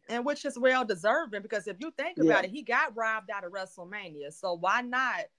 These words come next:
Speaker 1: you know, why, why not him become the new world heavyweight champion? And I, and I think he will win. And then he's the winner of this year's Men's Royal Rumble.
Speaker 2: Right. So I'm, I'm looking at it like, okay, you know what? It would be perfect.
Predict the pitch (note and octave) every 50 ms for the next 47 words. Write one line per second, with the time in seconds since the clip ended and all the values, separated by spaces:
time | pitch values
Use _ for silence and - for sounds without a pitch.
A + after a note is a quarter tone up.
0 | _ _ _ F3 A3+ B3+ A#3 G#3 F3 F3 F3 E3+ E3 D3+ G#2+ D3 G3 F#3 - F3
1 | G3+ A3 B3 B3 B3+ B3 A#3+ A#3 A3+ B3+ A#3 G3 G#3 G3 - B3 D4+ D#4+ C4 G#3
2 | E3+ E3+ F#3+ G3+ F#3+ F3+ E3+ F#3 F#3+ F#3 F3+ F3+ G3+ F#3+ F3 F3 F3+ F3+ F3 E3
3 | - - G#3 E3+ D3 D3 - C#3 C3+ D3 D3+ E3 _ _ _ _ - - E3 E3
4 | F3+ B3+ - _ - - F#3+ F#3 G#3 C#4 - - C4+ C4 - C#4 C#4 B3 D4 E4
5 | E4 C4 G3 F#3+ G3+ F#3+ F#3 F3+ F3+ F3 D#3+ B3 D4 D4+ C4+ C4+ A#3+ - - -
6 | F3 F3 G#3+ A#3 A3+ A3 G3 D3+ F3+ E3+ E3+ G#3+ A3 - - - A3 A3 G3+ F#3+
7 | F3+ F3 E3+ F3 F#3 G3 G3+ G3 F#3+ F3+ F3 F3+ F#3 F3+ F3 E3 D#3+ F#3 B3 A#3
8 | E3 C#3+ C3+ C3+ C#3 E3+ - _ _ _ _ _ _ _ _ - C3 C3 D#3 F#3
9 | F#3 E3 C3+ A#2 A2 G2+ - - - D#3+ D3 C#3 D3 F#3 G#3+ G#3+ E3+ D3 D#3+ G#3
10 | A3+ G#3+ F#3+ F#3 F3+ - F#3+ F3 F3 F3+ F3 E3+ E3+ E3 E3 E3 D#3+ D#3 - E3+
11 | E3+ E3 - G#3 F3+ E3 E3 E3+ F3+ F#3+ G3 G3 G3 G#3 G#3+ G#3 F#3+ B2 C#3 E3
12 | F3+ F3 F#3 F3 D#3 D#3 F3+ F3 E3+ E3 E3 D#3+ - _ _ _ _ _ _ _
13 | - - - G#3+ F#3+ D#3+ - - F#2+ F#2 F#2+ _